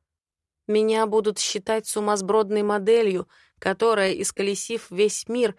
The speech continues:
никогда не останавливается в номере отеля под цифрой тридцать семь. Продрогшая, дрожащая, я стучу в дверь.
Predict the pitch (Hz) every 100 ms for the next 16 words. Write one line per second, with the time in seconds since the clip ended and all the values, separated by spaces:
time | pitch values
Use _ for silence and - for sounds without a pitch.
0 | - _ - 220 202 196 185 190 208 208
1 | 190 - 185 190 202 202 185 180 - 190
2 | 190 196 196 180 175 202 - 226 233 220
3 | 208 - _ _ 214 208 - - 220 208
4 | - 220 220 - 185 185 - 196 - -
5 | 175 180 - _ _ _ _ _ _ _
6 | 190 196 185 202 202 - 202 180 - _
7 | _ - 190 190 180 208 202 - 180 170
8 | - _ _ 208 202 202 196 185 208 185
9 | 175 185 190 -